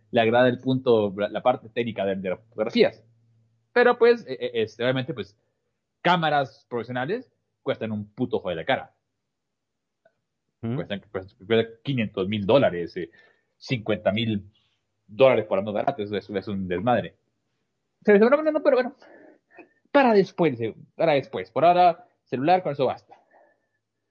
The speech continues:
Speaker 1: Eh, Marin le pregunta a, a la hermanita, bueno, a la hermanota de, de, de Yuyu, si, "Oye, oye, ¿y tú qué, eh, eh, este, eh, cómo pasó esto?".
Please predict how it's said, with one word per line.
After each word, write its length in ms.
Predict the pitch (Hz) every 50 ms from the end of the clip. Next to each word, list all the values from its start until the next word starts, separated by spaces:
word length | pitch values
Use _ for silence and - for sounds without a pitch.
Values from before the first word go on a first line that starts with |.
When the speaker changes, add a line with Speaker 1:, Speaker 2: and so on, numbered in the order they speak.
| _ _ _ _ _ _ _ _ _ _ _ _ _ _ _ _ _ _ _ _ _
Speaker 1:
Eh, 600 | - 131 120 113 110 110 110 107 107 107 104 107 107
Marin 220 | - 131 170 196 196
le 80 | -
pregunta 460 | - 131 135 143 147 143 - 147 143
a, 340 | 147 - 104 98 95 90 85
a 300 | 85 92 101 - 95 92
la 80 | 90 90
hermanita, 400 | 85 92 104 113 95 127 127 131
bueno, 240 | 107 107 95 92 -
a 60 | - 92
la 100 | 92 92
hermanota 420 | 87 87 92 123 123 - 117 110
de, 220 | 104 101 98 95
de, 340 | 87 98 101 95 90 90 - -
de 140 | - 120
Yuyu, 340 | 131 151 151 147 185 208 208 _ _ _ _ _ _ _ _ _ _ _ _ _
si, 180 | _ - - 175
"Oye, 160 | 226 277 285
oye, 400 | 269 233 208 160 190 175 165 165 -
¿y 120 | 156 147
tú 120 | 135 202 214
qué, 120 | 214 240
eh, 60 | 208 175
eh, 500 | 131 123 117 110 107 110 117 - - 123 -
este, 720 | 131 120 113 110 - _ 110 101 101 - 110 104 98 98 101
eh, 140 | 113 - - _ _ _ _ _ _ _ _ _
cómo 240 | - 190 220 220 220
pasó 300 | - 131 - 165 185 220
esto?". 320 | 214 - - - - -